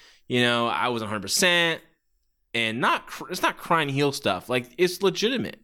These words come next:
right? A babyface has, leg-, you know, you know what you did. I'm not gonna use excuses, but we all know.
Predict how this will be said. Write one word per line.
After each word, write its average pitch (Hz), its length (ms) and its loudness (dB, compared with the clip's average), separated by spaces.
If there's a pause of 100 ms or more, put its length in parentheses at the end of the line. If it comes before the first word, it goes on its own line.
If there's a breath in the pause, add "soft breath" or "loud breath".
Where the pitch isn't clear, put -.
right? 101 220 2
A 101 80 0
babyface 143 480 0
has, 127 120 -4
leg-, 131 140 -4
you 135 180 -2
know, 110 120 2
you 131 160 0
know 160 60 6
what 156 120 2
you 156 60 -12
did. 147 200 4
I'm 135 60 2
not 131 160 -2
gonna 135 80 -4
use 123 80 -4
excuses, 127 680 2 (420 loud breath)
but 123 80 4
we 143 140 8
all 147 160 4
know. 117 460 2